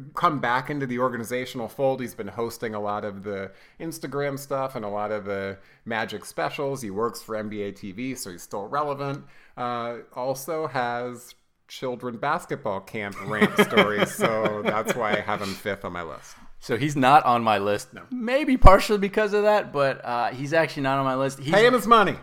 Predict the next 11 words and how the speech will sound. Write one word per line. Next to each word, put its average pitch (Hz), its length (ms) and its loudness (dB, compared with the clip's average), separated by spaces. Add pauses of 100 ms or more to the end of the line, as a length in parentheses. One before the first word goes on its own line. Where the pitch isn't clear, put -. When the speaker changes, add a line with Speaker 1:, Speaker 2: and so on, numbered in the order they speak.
Speaker 2:
he's 170 220 0
going 196 460 0
to 185 200 -4
get 139 300 0
in 131 180 0
eventually, 139 920 -4 (120)
just 117 260 -8
not 117 300 0
right 107 180 -2
now. 123 420 -4 (340)
Uh, 98 300 -2